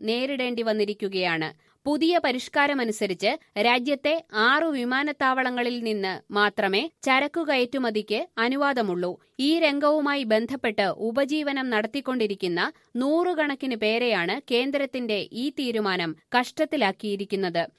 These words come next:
സ്ഥിരമായി വിദേശത്തേക്ക് പഴങ്ങളും പച്ചക്കറികളും മറ്റ് വിഭവങ്ങളും കയറ്റി അയച്ചുകൊണ്ടിരുന്നവരും കർഷകരുമൊക്കെ കേന്ദ്ര തീരുമാനത്തിന്റെ ഇരകളായിട്ടുണ്ട്.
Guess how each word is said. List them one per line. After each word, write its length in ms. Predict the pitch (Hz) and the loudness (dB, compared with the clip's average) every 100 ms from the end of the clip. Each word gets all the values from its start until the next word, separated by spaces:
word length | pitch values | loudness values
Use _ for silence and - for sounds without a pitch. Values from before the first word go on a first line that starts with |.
| - | -20
സ്ഥിരമായി 760 | - 302 302 330 330 320 294 196 | -4 0 2 2 2 0 -2 -4
വിദേശത്തേക്ക് 880 | 233 240 294 330 277 240 233 208 170 226 | -2 0 0 0 -2 -2 0 -2 0 4
പഴങ്ങളും 600 | 226 262 277 269 294 285 | 4 4 0 0 0 0
പച്ചക്കറികളും 840 | 214 - 294 262 220 208 202 330 - | -2 -2 -2 0 0 2 2 0 -2
മറ്റ് 280 | 247 247 330 | 0 0 -2
വിഭവങ്ങളും 760 | 294 240 247 294 294 277 254 240 | -4 -4 -4 -4 -2 -2 -4 0
കയറ്റി 440 | 240 233 294 330 | 2 4 2 -2
അയച്ചുകൊണ്ടിരുന്നവരും 1160 | 302 247 247 262 233 226 214 214 196 175 202 311 _ 254 | -2 -2 -2 -4 -2 -2 0 0 0 0 -2 -4 _ 2
കർഷകരുമൊക്കെ 880 | 262 - 320 311 294 214 214 190 - 254 | 2 2 2 2 2 0 0 -4 -2 -2
കേന്ദ്ര 360 | 262 294 320 | 0 0 0
തീരുമാനത്തിന്റെ 920 | 311 269 262 254 247 233 233 202 190 - | 0 -2 -2 0 -2 -2 -2 -2 -4 -4
ഇരകളായിട്ടുണ്ട്. 960 | - 269 277 240 190 190 190 175 170 | -4 -2 0 2 2 0 -4 -2 -2